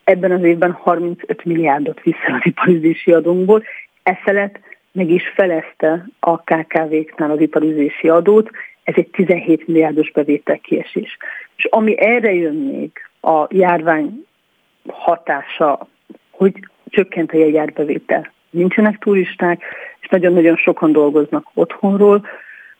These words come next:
Nagyjából a jegyárbevétel is egy, becsléseink szerint év végéig egy harminc milliárd forinttal kevesebb lesz, mint ami egy normál évben, mondjuk kétezer-tizenkilencben várható.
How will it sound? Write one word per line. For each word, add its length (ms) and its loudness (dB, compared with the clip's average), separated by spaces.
Nagyjából 400 2
a 40 2
jegyárbevétel 1000 0
is 160 -4
egy, 220 -2
becsléseink 800 -2
szerint 280 0
év 200 4
végéig 400 2
egy 100 2
harminc 520 -2
milliárd 360 0
forinttal 580 0
kevesebb 880 -2
lesz, 560 -2
mint 440 0
ami 480 -2
egy 180 0
normál 460 2
évben, 280 4
mondjuk 180 2
kétezer-tizenkilencben 1400 -2
várható. 560 -6